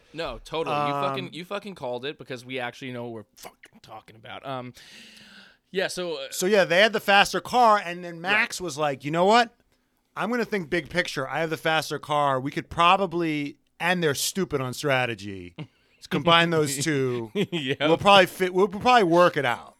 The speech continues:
Speaker 1: <laughs>
Speaker 2: That's
Speaker 1: Yeah.
Speaker 2: what happened.
Speaker 1: That
Speaker 2: He
Speaker 1: is
Speaker 2: let,
Speaker 1: totally what
Speaker 2: he let
Speaker 1: happened.
Speaker 2: Lewis, yeah, he let Lewis
Speaker 1: Yeah.
Speaker 2: through.
Speaker 1: He let, well,
Speaker 2: Lew-
Speaker 1: he, well, he, he kinda, he, he started by
Speaker 2: He
Speaker 1: trying
Speaker 2: thought
Speaker 1: to get him
Speaker 2: about
Speaker 1: off the
Speaker 2: it.
Speaker 1: road.
Speaker 2: He
Speaker 1: He,
Speaker 2: thought about
Speaker 1: he
Speaker 2: it.
Speaker 1: was there, and it was kind of,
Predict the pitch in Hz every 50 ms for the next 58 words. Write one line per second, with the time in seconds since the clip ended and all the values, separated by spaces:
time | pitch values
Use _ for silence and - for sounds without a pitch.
0 | - - _ - 247 - - - 247 220 - 185 214 247 - 277 269 269 269 254
1 | 196 - 98 - - - - - _ _ _ - 151 160 170 170 175 196 220 254
2 | 254 208 202 175 147 170 175 170 175 202 226 214 196 202 190 196 190 170 - -
3 | - _ _ - 156 151 117 95 107 147 160 185 208 208 202 214 226 226 190 160
4 | 143 143 143 135 131 127 135 143 139 - - - - 175 170 160 165 180 - _
5 | _ - 160 185 190 180 190 202 208 170 120 - 165 196 214 202 196 190 180 196
6 | 196 170 - - 180 185 - - 208 202 185 - 147 156 147 151 156 143 - -
7 | 190 185 208 208 190 165 147 - 139 262 285 330 - - 302 294 240 226 202 165
8 | - 139 117 101 98 - 117 110 101 98 95 - 202 233 240 220 - 208 190 175
9 | 160 143 123 110 110 98 - 233 277 294 285 247 202 208 196 156 127 120 123 139
10 | 165 _ - 143 147 151 156 156 156 151 - - 170 170 170 151 147